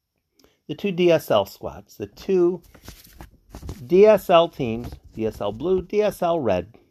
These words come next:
and try to figure out which players from those squads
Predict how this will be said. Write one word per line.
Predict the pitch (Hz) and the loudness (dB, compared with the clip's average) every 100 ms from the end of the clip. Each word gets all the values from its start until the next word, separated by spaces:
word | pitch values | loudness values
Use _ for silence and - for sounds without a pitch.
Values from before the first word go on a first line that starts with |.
| _ _ _ _ _ _ _ _ _ | _ _ _ _ _ _ _ _ _
and | 196 208 226 220 | 0 2 2 -2
try | - 160 190 | -4 2 4
to | 240 | 2
figure | 214 202 190 214 180 | 2 2 2 4 6
out | 131 135 - _ - _ _ _ _ _ _ _ _ _ | 6 6 0 _ -20 _ _ _ _ _ _ _ _ _
which | 202 214 - | -6 -6 -8
players | 170 135 113 107 139 - _ - - - | 2 4 4 2 -6 -14 _ -20 -20 -20
from | _ 175 165 170 185 180 _ _ 120 | _ 4 6 6 2 -8 _ _ -2
those | 120 127 135 151 - _ | 2 4 2 -4 -14 _
squads | - - 196 208 185 123 - 151 - - - | -20 -10 0 2 4 4 2 -2 -16 -20 -20